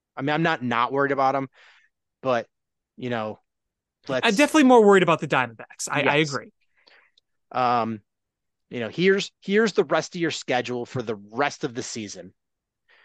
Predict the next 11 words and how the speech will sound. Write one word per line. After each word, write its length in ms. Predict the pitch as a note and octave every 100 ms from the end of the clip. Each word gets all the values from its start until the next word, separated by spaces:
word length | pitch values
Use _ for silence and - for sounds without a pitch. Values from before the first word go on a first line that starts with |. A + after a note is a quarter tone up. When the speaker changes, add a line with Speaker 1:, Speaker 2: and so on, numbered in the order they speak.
| _ _ -
Speaker 1:
You 120 | A#2+
go 380 | C3 B2 A#2 - _ _ _ _ _
three 440 | C3 D3+ F#3+ G3 -
at 280 | D3+ D#3
Colorado, 680 | - D#3 C#3+ B2+ G#2 F#2+ F2 _ _ _ E3
day 200 | D3 C#3+
Speaker 2:
Mm-hmm. 80 |
Speaker 1:
off. 420 | G#2+ F#2 - - - _ _ _ _ _ _ _ _ -
Three 420 | D#3+ G3+ G3+ G3
at 340 | D#3 D#3+ E3
Arizona, 720 | F3+ F3 E3 B2+ D3+ B2+ G#2